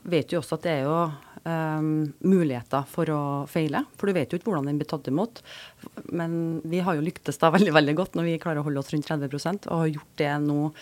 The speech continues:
eh, siden før jul. Og det er jo ekstremt høye tall til Høyre å være. Vi må tilbake på nittitallet. Eh, og det at, eh,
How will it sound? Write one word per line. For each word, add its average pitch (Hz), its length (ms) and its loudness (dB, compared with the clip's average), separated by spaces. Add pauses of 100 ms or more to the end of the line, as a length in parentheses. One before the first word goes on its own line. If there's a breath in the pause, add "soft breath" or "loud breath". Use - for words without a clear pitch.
(300 loud breath)
eh, 151 340 -2
siden 147 400 -2
før 147 340 0
jul. 151 340 0
Og 165 120 -2
det 160 140 0
er - 140 -2
jo 151 100 -2 (220)
ekstremt 156 600 -4
høye 143 220 -4
tall 143 260 -8
til 147 360 -4
Høyre 131 180 -6
å 143 60 -6
være. 185 260 0
Vi 170 80 -4
må 147 220 0
tilbake - 420 -6
på 147 180 -4
nittitallet. - 560 -6 (680 loud breath)
Eh, 170 220 2
og 156 600 2
det 160 200 0
at, - 260 -4
eh, 151 680 2